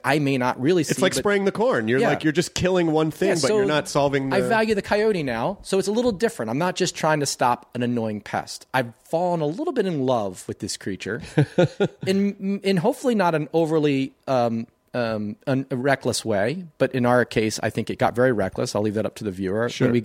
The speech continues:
Speaker 1: I think we, we went too far, and we lost a lot of animals over our trying to understand the coyote, but that was our journey. We were honest about it. But, um, but then you, you suddenly start to see now solving that problem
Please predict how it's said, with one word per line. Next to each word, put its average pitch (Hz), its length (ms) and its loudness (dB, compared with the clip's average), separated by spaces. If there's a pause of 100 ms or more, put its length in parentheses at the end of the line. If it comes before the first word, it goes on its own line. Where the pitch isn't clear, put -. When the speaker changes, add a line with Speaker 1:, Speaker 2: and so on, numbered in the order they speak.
Speaker 1:
I 123 120 4
think 131 180 0
we, 120 140 0 (340)
we 131 100 6
went 123 280 2
too 175 200 2
far, 110 400 2
and 123 140 0
we 113 80 -2
lost 113 300 0
a 110 40 -2
lot 117 300 4
of 135 80 4
animals 113 500 0
over 104 320 0
our 101 260 0
trying 113 320 0
to 92 40 -4
understand 101 460 -6
the 101 40 -8
coyote, 98 420 -2
but - 200 -2
that 131 160 2
was 135 140 0
our 147 80 4
journey. 139 360 0 (460)
We 120 80 0
were 131 80 4
honest 127 260 2
about 104 220 0
it. 175 100 -6 (520)
But, 151 200 2
um, 139 400 4
but - 160 0
then 226 160 4
you, 214 120 2
you 170 200 0
suddenly 220 380 2
start 160 300 2
to 147 80 -2
see 156 240 0
now 139 200 4
solving 190 460 0
that 101 180 -4
problem 107 520 -4